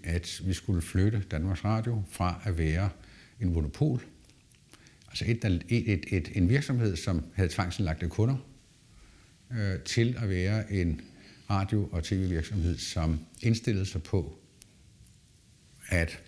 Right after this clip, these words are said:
seerne, og for den sags skyld lytterne, havde en fjernbetjening, og de kunne skifte over til noget andet. Altså, selvom monopolet på T V blev ophævet seks år før i nitten otteogfirs, så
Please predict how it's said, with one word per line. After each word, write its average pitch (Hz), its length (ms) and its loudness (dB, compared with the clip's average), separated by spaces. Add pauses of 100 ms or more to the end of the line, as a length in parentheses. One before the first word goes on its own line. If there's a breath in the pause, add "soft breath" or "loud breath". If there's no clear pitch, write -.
(140)
seerne, 113 520 2
og 76 140 -4
for 87 60 4
den 90 140 4
sags 78 180 0
skyld - 160 2
lytterne, 92 300 4
havde 85 140 6
en 95 80 6
fjernbetjening, 82 640 0 (460 loud breath)
og 90 100 0
de 76 60 0
kunne - 120 0
skifte - 280 2
over 85 160 4
til 95 140 2
noget 73 200 2
andet. 67 180 -2 (720 loud breath)
Altså, 85 140 4
selvom 156 240 4
monopolet 131 560 4
på - 120 -4
T - 120 0
V 120 260 6
blev 107 120 2
ophævet 101 500 2 (540 loud breath)
seks - 300 0
år 87 140 4
før 95 280 0 (220)
i 87 200 4 (240)
nitten 95 240 4
otteogfirs, 87 720 2 (720 loud breath)
så - 180 0